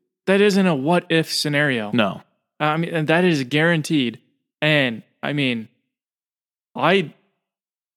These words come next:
Speaker 1: unfortunately, like, I have already, I'm twenty-eight years old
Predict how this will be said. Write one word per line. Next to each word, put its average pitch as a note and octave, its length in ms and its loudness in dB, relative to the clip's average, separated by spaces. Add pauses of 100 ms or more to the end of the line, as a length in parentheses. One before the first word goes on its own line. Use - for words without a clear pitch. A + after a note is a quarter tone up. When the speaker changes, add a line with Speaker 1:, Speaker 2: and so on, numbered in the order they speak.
(100)
Speaker 1:
unfortunately, D3+ 880 0
like, C3 240 -2
I E3 200 2
have C#3+ 300 -2
already, D3 480 2
I'm C3 140 -2
twenty-eight D#3+ 440 0
years C3+ 260 0
old B2 320 0